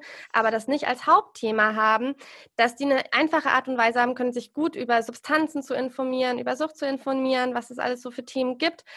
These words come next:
Ähm, weil es ja nicht sozusagen der, ihr Fachgebiet ist, aber im Hilfesystem streifen so viele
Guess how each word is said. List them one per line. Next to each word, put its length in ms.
Ähm, 520
weil 300
es 80
ja 120
nicht 180
sozusagen 380
der, 100
ihr 100
Fachgebiet 640
ist, 200
aber 440
im 160
Hilfesystem 760
streifen 380
so 360
viele 720